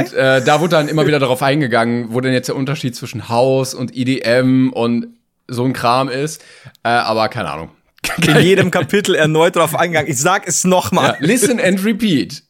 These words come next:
Speaker 1: A D M, Electronic Dance Music. Alles weg, keine Ahnung.
Speaker 2: Es ist, und vor jedem Kapitel, äh, aus seinem Leben gibt es noch eine Übung, ne? Da musst du auch immer so, wie bei, bei Sprachenlernen
Speaker 1: Ja.
Speaker 2: und so, musst du immer nachsprechen, so, du, du hörst so ein Hörbeispiel von irgendeinem Lied und musst dann zuteilen. Ist es Elektro, ist es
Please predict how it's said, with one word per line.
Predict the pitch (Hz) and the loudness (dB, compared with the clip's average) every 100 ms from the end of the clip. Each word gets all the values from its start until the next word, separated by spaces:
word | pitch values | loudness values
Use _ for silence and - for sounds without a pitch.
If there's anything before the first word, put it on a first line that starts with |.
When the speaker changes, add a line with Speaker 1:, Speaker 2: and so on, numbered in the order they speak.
| _ - | _ 0
Speaker 1:
A | 135 | 2
D | 135 180 | 2 2
M, | 208 160 98 - | 2 2 0 -2
Electronic | 123 117 - - 123 170 180 | 0 0 -2 -2 0 0 0
Dance | 247 247 233 | 0 0 0
Music. | 131 110 92 - _ _ _ | -2 -2 -6 -10 _ _ _
Alles | 117 123 87 | -4 -2 -4
weg, | 85 - - | -10 -10 -8
keine | 95 | -8
Ahnung. | 85 - _ - _ _ - - - - - | -8 -14 _ -20 _ _ -20 -20 -20 -18 -10
Speaker 2:
Es | |
ist, | 160 - | -8 -6
und | - 143 | -8 -6
vor | 147 | -2
jedem | 127 190 208 | -2 -4 -8
Kapitel, | - 160 202 170 151 185 - | -12 -10 -10 -6 -6 -6 -6
äh, | |
aus | 143 139 180 | -6 -6 -6
seinem | 180 160 151 | -6 -6 -4
Leben | 147 175 156 | -6 -6 -8
gibt | 165 165 | -10 -10
es | - | -10
noch | 147 127 | -10 -8
eine | 135 | -8
Übung, | 156 143 131 101 104 | -6 -6 -6 -8 -8
ne? | 123 | -8
Da | |
musst | 139 131 | -10 -8
du | - | -6
auch | 127 | -6
immer | 123 | -6
so, | 113 113 110 _ _ _ _ | -6 -6 -8 _ _ _ _
wie | 135 113 | -10 -4
bei, | 123 | -4
bei | 107 | -2
Sprachenlernen | 120 - 120 127 131 117 113 113 | -6 -4 -4 0 0 0 0 -4
Speaker 1:
Ja. | |
Speaker 2:
und | 113 | -6
so, | 117 | -8
musst | 123 120 | -10 -8
du | |
immer | 127 | -4
nachsprechen, | 117 127 - 131 123 | -2 -4 -4 -6 -6
so, | 120 120 120 | -4 -6 -6
du, | - 131 147 | -8 -4 -2
du | 139 | 0
hörst | 156 170 | 0 -2
so | 139 | -4
ein | 135 | -2
Hörbeispiel | 120 165 165 170 - 190 185 185 | 0 2 2 0 -4 -4 -4 -4
von | 160 | -6
irgendeinem | 147 139 | -8 -6
Lied | 135 175 | -6 -6
und | 151 | -8
musst | 143 139 | -8 -8
dann | 120 | -8
zuteilen. | - 143 110 98 95 | -10 -10 -8 -8 -8
Ist | 117 | -10
es | 113 | -8
Elektro, | 110 127 - 120 110 | -6 -6 -6 -8 -8
ist | 107 | -8
es | 110 - | -10 -10